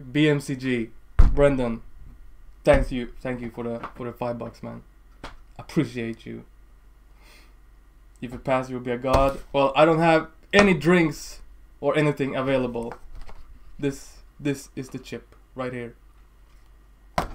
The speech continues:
One. Fifty bucks. Feel like I've fucking been robbed. It better make me cry. It better make me cry. Also, I'm streaming this from my phone,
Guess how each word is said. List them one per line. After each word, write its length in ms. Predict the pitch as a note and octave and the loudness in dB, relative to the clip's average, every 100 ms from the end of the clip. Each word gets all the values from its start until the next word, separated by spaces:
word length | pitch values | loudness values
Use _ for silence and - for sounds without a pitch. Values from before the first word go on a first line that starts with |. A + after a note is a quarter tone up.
| - - - - | -18 -20 -20 -8
One. 520 | D3 G3+ F3+ B2+ A#2+ - - - - - - - - - | 6 8 8 4 -6 -14 -20 -20 -20 -20 -20 -20 -20 0
Fifty 300 | C4 A3+ A3 | 4 4 4
bucks. 540 | F#3 F#3+ - - - - - - - _ | 8 8 8 -6 -20 -20 -20 -20 -20 _
Feel 100 | C3+ | -6
like 140 | B2+ | -4
I've 140 | B2 - - - D#3+ - - - | -4 -8 -18 -20 -20 -10 -10 -6
fucking 280 | - C3+ B2+ | -8 -8 -6
been 100 | B2 | -6
robbed. 460 | A#2+ C3 B2 A#2+ C3 - - - - - - - - - | -2 0 0 -2 -10 -20 -20 -20 -20 -20 -20 -20 -20 -12
It 140 | B2+ | 0
better 220 | E3 D#3+ | 4 6
make 240 | D3+ C#3+ C#3+ | 6 4 2
me 80 | C3 | -4
cry. 420 | C#3+ B2+ B2 A#2+ - - - - - - - - - - - _ - - _ - - - - | 0 2 2 0 -8 -20 -20 -20 -20 -20 -20 -20 -20 -20 -20 _ -20 -20 _ -20 -20 -20 -10
It 140 | D3 | 0
better 200 | D3+ D3 | 6 6
make 200 | C3 B2+ | 6 0
me 100 | C3 | -2
cry. 340 | B2 B2+ A#2 A#2 - - - - - - _ _ - - - - _ - - - | -6 -6 -6 -8 -16 -20 -20 -20 -20 -20 _ _ -20 -20 -20 -20 _ -20 -20 -4
Also, 280 | C#3+ C3+ C3+ | -2 0 2
I'm 160 | C3+ C#3 | 0 0
streaming 380 | - D3 C3+ | -2 -2 0
this 140 | B2+ - | -4 -6
from 140 | B2+ | -4
my 80 | A#2+ | -4
phone, 420 | - B2 A#2 A2+ | -4 -4 -4 -6